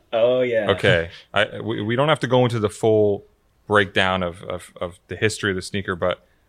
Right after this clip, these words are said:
Speaker 2: I'm hearing some rumors that the sneaker is coming back next year. I may, I may, maybe rumors is a mischaracterization,
Speaker 1: Oh, I don't know.
Speaker 2: but,
Speaker 1: I don't know
Speaker 2: but
Speaker 1: what they'd tell me.
Speaker 2: I, I believe the shoe may be coming
Speaker 1: <laughs>
Speaker 2: back next year.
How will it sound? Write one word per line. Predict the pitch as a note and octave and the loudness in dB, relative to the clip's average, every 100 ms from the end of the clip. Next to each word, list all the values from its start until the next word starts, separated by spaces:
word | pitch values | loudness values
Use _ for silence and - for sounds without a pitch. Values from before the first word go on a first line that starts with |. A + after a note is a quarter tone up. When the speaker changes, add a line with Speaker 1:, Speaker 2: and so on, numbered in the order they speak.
| _ _ - | _ _ -8
Speaker 2:
I'm | C#3 | -4
hearing | F3 G#3 E3+ | -2 -2 -4
some | D3+ | -4
rumors | C3+ B2 G#2+ | -4 -4 -6
that | G#2 | -6
the | F#2+ | -8
sneaker | - G#2+ G2+ G2 | -8 -8 -4 -4
is | G2 F#2 | -4 -8
coming | - - G2 F2+ | -10 -8 -6 -6
back | D#2+ G#2 A2 - F#2 | -4 0 0 -4 -10
next | F2 F2 - | -10 -8 -10
year. | E2+ | -8
I | - | -8
may, | D2 - _ | -8 -12 _
I | - | -16
may, | D3 D3 - - _ - | -8 -8 -8 -18 _ -6
maybe | D#3 F#3 | 0 2
rumors | C3 D3 D3 A2 | 4 6 6 4
is | G#2 | 0
a | G2+ | -2
mischaracterization, | G2+ G#2+ A#2 A2 B2+ G2+ | 0 0 4 4 6 4
Speaker 1:
Oh, | |
I | G2 - | 4 2
don't | G2 F2+ | -2 -2
know. | |
Speaker 2:
but, | F2+ | -2
Speaker 1:
I | F2+ F2+ | -2 -6
don't | G2 A#2 | -10 0
know | |
Speaker 2:
but | G#2+ G2 | 2 2
Speaker 1:
what | G2+ | -2
they'd | G#2+ G2 | -10 -8
tell | - G#2+ | -6 -6
me. | G#2+ F2+ | -6 -12
Speaker 2:
I, | - - C3 | -10 -2 0
I | |
believe | D#3 C#3+ C3 A2 | 2 2 2 0
the | |
shoe | G#2+ - A#2 | -4 -2 2
may | A2+ A2+ | 2 2
be | G#2+ | 0
coming | A2 G#2 F#2+ | 0 0 2
Speaker 1:
<laughs> | |
Speaker 2:
back | G2 F#2 | 0 0
next | F2+ - | -8 -6
year. | F#2+ F2+ | -4 -4